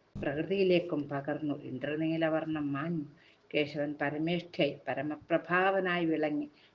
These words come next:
പെട്ടെന്ന് ബലരാമൻ വിറച്ചുപോയി. എന്താണെന്നറിയില്ല, വിറച്ചുപോയി ബലരാമസ്വാമി. തിരുനെറ്റിയിൽ നിന്നും ഒരു ജ്യോതിസ് ഉണർന്നു. കണ്ണഞ്ചിക്കുന്ന പ്രഭയോടെ അത് കേശവന്റെ ഹൃദയത്തിലേക്ക്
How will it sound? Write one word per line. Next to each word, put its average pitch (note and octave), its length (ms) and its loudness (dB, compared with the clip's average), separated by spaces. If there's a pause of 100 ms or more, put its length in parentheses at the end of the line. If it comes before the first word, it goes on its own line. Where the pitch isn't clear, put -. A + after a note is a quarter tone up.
(120)
പെട്ടെന്ന് A#3 460 -4
ബലരാമൻ F#3 540 2
വിറച്ചുപോയി. E3+ 680 -2 (380)
എന്താണെന്നറിയില്ല, F#3 800 -2 (2250)
വിറച്ചുപോയി G3 520 -2
ബലരാമസ്വാമി. D#3+ 880 0 (600)
തിരുനെറ്റിയിൽ F#3+ 680 2
നിന്നും F#3+ 300 2
ഒരു F3 80 2
ജ്യോതിസ് F3 600 2
ഉണർന്നു. E3+ 480 0
കണ്ണഞ്ചിക്കുന്ന F3 880 -2
പ്രഭയോടെ E3 540 0
അത് A3 320 -2 (500)
കേശവന്റെ E3 460 2
ഹൃദയത്തിലേക്ക് D#3+ 920 0